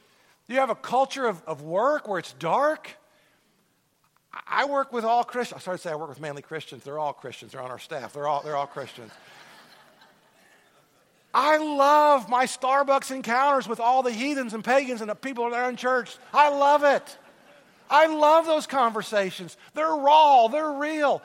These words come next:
They're asking all the right questions. You just go into those environments with the dove on you.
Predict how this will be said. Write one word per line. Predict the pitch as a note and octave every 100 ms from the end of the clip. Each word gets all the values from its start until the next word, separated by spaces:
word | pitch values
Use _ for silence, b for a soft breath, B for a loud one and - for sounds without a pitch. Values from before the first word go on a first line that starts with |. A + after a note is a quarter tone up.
| B
They're | - C#4+
asking | D4+ C#4 C#4
all | D4 D4+ D4+
the | C#4
right | C4+ C4
questions. | - B3 - G#3+ D#3+ A2 - _ b b b b b b b
You | C4+
just | D#4 C#4 G3+
go | C#4+ D4 D#4+
into | E4+
those | D4+ D4+
environments | C4+ A#3+ C4+ D4 D4+ C#4+ A#3
with | A#3
the | G#3+
dove | B3 D4 C4
on | C4 C#4+ C#4+
you. | A3 C#3+